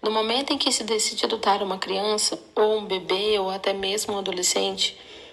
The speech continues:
antes de dar início a todo o processo burocrático, nasce, antes de mais nada,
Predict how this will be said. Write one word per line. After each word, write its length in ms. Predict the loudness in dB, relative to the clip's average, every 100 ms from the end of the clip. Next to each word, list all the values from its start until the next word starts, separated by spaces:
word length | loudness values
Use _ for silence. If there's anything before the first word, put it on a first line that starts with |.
| -20 -20 -2
antes 280 | 0 2 2
de 80 |
dar 220 | 6 6 4
início 480 | 0 -4 -2 0
a 40 | 0
todo 200 | 0 0
o 20 |
processo 460 | 0 0 2 0 -2
burocrático, 760 | -2 0 4 4 4 2 2
nasce, 380 | 2 4 4 2
antes 400 | 2 0 0 0
de 120 | -2
mais 260 | -2 -2 0
nada, 400 | 2 2 0